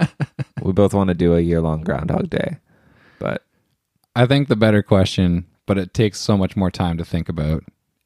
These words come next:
Speaker 1: is how do you, what, what trajectory do you aim for with your Groundhog Day?
Speaker 2: Yeah. Yeah.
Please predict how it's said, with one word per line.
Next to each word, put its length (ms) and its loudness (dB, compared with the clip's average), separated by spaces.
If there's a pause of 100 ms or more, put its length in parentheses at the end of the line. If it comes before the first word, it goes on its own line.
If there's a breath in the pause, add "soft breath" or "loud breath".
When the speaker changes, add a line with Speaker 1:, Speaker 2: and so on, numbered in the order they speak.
Speaker 1:
is 220 -2
how 220 4
do 80 4
you, 460 2 (720)
what, 220 0 (760)
what 200 -2
trajectory 520 2
do 80 0
you 180 2
aim 200 2
for 260 -2
with 180 -4
your 80 -4
Groundhog 480 0
Day? 320 -6 (580)
Speaker 2:
Yeah. 300 2 (880)
Yeah. 280 0